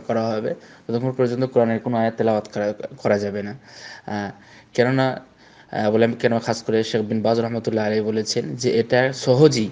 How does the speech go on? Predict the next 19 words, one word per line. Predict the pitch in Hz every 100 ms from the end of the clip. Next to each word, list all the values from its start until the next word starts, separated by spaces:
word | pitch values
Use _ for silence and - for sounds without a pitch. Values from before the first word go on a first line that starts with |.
| - -
খুব | 113
তাড়াতাড়ি | 117 117 127 127
এটা | 123
করে | 120 117
নেওয়া | 113 110
হবে, | 107 104 113
মানে, | 131 113 107 104
পবিত্র | 113 117 - 120 - 110
হওয়া | 113
যাবে, | 107 104 110
কিন্তু, | - 113 117 113 113 - - - -
আহ, | 107 107
আপনার | 110 113 -
পিরিয়ড | 127 120 117
থেকে | - 113 120 113 107
বা | 110 107
নিফাস | 107 - 135 117
অবস্থা | 113 131 -
থেকে | 107 107